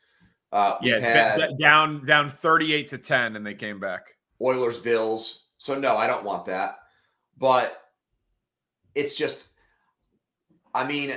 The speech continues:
Speaker 1: they were a three-point underdog in this game, the Chargers. So Vegas thought that this was gonna be a competitive game between two teams that are not very good. The Raiders got shut out last week, and they've got forty-two in the first half against a defensive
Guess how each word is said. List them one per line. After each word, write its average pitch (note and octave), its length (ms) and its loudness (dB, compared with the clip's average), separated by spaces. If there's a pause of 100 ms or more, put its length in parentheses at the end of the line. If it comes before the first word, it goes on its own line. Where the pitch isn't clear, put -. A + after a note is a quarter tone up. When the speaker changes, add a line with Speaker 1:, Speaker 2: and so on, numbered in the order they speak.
(100)
Speaker 1:
they D3 120 2
were F#3+ 140 4
a - 80 -2
three-point E3 420 -2
underdog A#2+ 340 -2
in G2+ 60 -10
this G2 160 -8
game, F#2+ 220 -8
the F#2 60 -12
Chargers. F2 520 -8
So A#2 480 -2
Vegas D3 380 -4
thought C3+ 180 -2
that A2 80 -20
this B2+ 160 -12
was A2+ 80 -14
gonna A#2+ 160 -12
be A#2 60 -6
a A2+ 80 -10
competitive A#2 500 -6
game A#2+ 240 -6
between G#2+ 340 -10
two A2 200 -10
teams A2 440 -10 (520)
that B2 240 4 (100)
are A#2 100 2
not A#2+ 160 0
very B2 220 -2
good. B2 260 -2
The A#2 100 -4
Raiders D3 380 -2
got C#3+ 160 2
shut C3+ 300 0
out C#3+ 220 2
last A2 280 -2
week, F#2 300 -10 (1080)
and B2+ 120 -2
they've - 120 2
got C3+ 240 -2
forty-two D3 440 -2
in C#3+ 40 -4
the C3+ 60 -6
first C3+ 300 -2
half B2+ 260 2
against A#2 240 -8
a A2 40 -12
defensive A2+ 640 -8